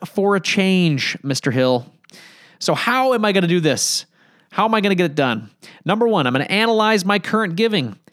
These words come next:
And as I mentioned earlier, Mint has been a huge help for Nicole and I,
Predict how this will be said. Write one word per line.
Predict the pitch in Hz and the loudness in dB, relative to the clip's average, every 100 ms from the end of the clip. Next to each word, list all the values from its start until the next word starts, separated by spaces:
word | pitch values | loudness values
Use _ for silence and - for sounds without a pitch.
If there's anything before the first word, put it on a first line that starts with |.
| _ _ | _ _
And | 139 143 143 143 135 _ _ _ _ _ - | 0 2 2 0 -2 _ _ _ _ _ -4
as | 131 123 | 0 0
I | |
mentioned | 131 143 160 180 | 0 0 0 0
earlier, | 220 214 196 185 175 _ _ _ _ _ _ | 2 2 2 0 -4 _ _ _ _ _ _
Mint | 156 233 220 196 | 0 2 2 0
has | 165 156 139 | 0 0 0
been | 165 156 | 0 2
a | 156 | 2
huge | 185 233 208 190 | 2 0 2 2
help | 180 175 | 2 0
for | - | 0
Nicole | 175 170 160 147 | 0 2 2 2
and | 135 | 2
I, | 131 143 175 | 2 0 -2